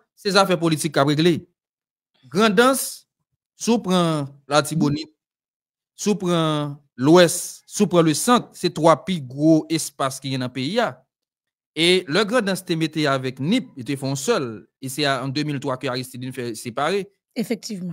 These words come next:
Speaker 1: Le Aristide vient faire ça avec un décret en deux mille trois. Ou dit à tout que Aristide semblait vouloir que zone ça, les développer. Mais
Speaker 2: Mhm.
Speaker 1: pourtant, c'est plus sénateur le besoin. Plus sénateur la Valace, plus dirigeant la Valace. Donc, c'est hasard fait politique qui a réglé. C'est pas jamais une question de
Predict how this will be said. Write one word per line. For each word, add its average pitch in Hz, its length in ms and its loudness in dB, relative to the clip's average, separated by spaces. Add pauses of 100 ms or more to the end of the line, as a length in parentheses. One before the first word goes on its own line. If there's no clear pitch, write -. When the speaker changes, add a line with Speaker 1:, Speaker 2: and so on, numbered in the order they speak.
(120)
Speaker 1:
Le 214 80 4
Aristide 254 420 2
vient 160 140 -4
faire 151 160 -2
ça 127 160 -4
avec 135 200 -2
un 135 100 -4
décret 135 300 -4
en 117 60 -6
deux 113 120 -6
mille 113 180 -8
trois. 190 480 -2 (420)
Ou 214 80 -4
dit 214 160 -2
à 196 80 2
tout 226 140 -6
que 185 280 -2 (160)
Aristide 180 340 -2
semblait 165 340 -2
vouloir 175 480 0
que 170 120 -4
zone 143 280 -4
ça, 208 480 2
les 160 80 -4
développer. 165 560 -6 (260)
Mais 202 80 -4
Speaker 2:
Mhm. 170 60 -4
Speaker 1:
pourtant, 226 400 -2 (280)
c'est 196 140 -2
plus 180 160 -2
sénateur 165 380 -2
le 160 60 -4
besoin. 175 280 -6 (880)
Plus 208 140 0
sénateur 202 400 0
la 175 100 2
Valace, 185 520 -2 (120)
plus 208 200 0
dirigeant 196 320 -2
la 180 100 0
Valace. 190 420 -4 (180)
Donc, 233 160 4
c'est 254 220 -2
hasard 233 320 2
fait 226 120 -2
politique 220 440 -2
qui 202 80 -2
a 180 40 0
réglé. 202 420 -2
C'est 202 120 -6
pas 190 140 -4
jamais 214 280 -4
une 220 60 -8
question 220 380 -10
de 151 320 -4